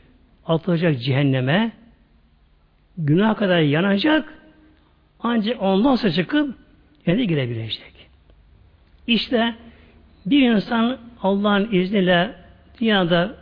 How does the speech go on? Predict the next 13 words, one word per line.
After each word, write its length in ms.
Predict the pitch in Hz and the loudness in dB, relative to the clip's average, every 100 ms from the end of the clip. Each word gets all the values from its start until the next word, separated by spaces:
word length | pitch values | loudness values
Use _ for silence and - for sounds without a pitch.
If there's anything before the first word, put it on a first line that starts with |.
| - | -4
uyanabilse, 880 | 220 214 202 170 147 175 139 - 110 - - - - - - - | 0 0 0 0 0 2 0 -2 -4 -8 -20 -20 -20 -20 -20 -20
kişi 180 | - - | -14 -4
uyanabilse, 640 | 175 165 147 123 120 - - - - - - _ - - - - - | -2 0 0 -4 -8 -10 -20 -20 -20 -20 -20 _ -20 -20 -20 -20 -4
insan 520 | 247 262 302 285 285 269 - - - - - | 0 0 2 0 0 -2 -16 -20 -20 -20 -10
o 120 | 277 | -6
aklıyla 520 | - 214 - 311 240 208 | -2 -2 0 2 4 2
ilerisini 680 | 254 214 233 214 - 254 | 2 2 2 0 0 0
bir 60 | 240 | 0
görebilse, 720 | 196 208 208 190 196 - 175 | 0 2 2 2 0 0 -4
sonuç 500 | 139 247 277 247 - | -4 -2 0 0 0
ne? 200 | 262 220 - - - - - | 2 0 -2 -12 -20 -20 -20
Sonuç 460 | - 269 254 175 | -12 -8 -6 -6
ne? 80 | - | -6